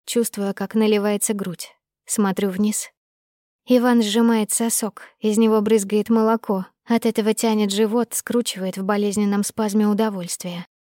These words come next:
Я готова заплакать от того, как мне хорошо, как остро и сладко.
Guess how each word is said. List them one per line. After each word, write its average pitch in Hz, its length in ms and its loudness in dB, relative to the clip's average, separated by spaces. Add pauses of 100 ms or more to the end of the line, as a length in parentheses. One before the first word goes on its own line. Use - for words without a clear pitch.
(360)
Я 269 200 4
готова 262 380 2
заплакать 262 580 0
от 180 120 -8
того, 220 260 -2
как 202 200 -6
мне 214 220 2
хорошо, 208 540 -6 (180)
как - 260 -6
остро 220 380 -4
и 180 60 -6
сладко. 196 560 -8